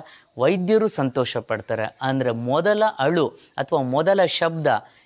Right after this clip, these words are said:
ಈ ಏನು ಆ ಶಬ್ದ, ಊ ಶಬ್ದ, ಅಂ ಶಬ್ದ, ಮಗು ಅಳಬೇಕಾದ್ರೆ ಆ ಅಂತ ಶುರು ಮಾಡುತ್ತೆ, ಅಳು ಮಧ್ಯಮ ಸ್ಥಿತಿಗೆ ಬಂದಾಗ ಊ ಅಂತ ಅಳುತ್ತೆ,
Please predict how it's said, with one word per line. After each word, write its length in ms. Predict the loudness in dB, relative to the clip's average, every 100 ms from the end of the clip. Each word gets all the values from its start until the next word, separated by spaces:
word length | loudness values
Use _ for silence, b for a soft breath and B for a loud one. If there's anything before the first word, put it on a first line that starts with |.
| -4
ಈ 40 |
ಏನು 520 | -2 0 0 0 -2 -2
ಆ 280 | 0 2
ಶಬ್ದ, 340 | 0 0 0 2
ಊ 300 | 2 2 0
ಶಬ್ದ, 360 | 0 -2 0
ಅಂ 400 | -4 -2 -4 -2
ಶಬ್ದ, 340 | -2 -2 -2 -2 -4 B B B
ಮಗು 240 | -2 2 2
ಅಳಬೇಕಾದ್ರೆ 540 | 2 2 2 2 0
ಆ 260 | 0 2 0
ಅಂತ 180 | 0 -2
ಶುರು 300 | 0 0 2
ಮಾಡುತ್ತೆ, 340 | 2 2 2
ಅಳು 200 | 2 2
ಮಧ್ಯಮ 340 | 0 -2 -2
ಸ್ಥಿತಿಗೆ 340 | -4 -4 -4 -4
ಬಂದಾಗ 280 | -2 0 0 -4 B B
ಊ 500 | 2 4 4 4 4
ಅಂತ 160 | 2 2
ಅಳುತ್ತೆ, 680 | 2 4 2 0 -2 -10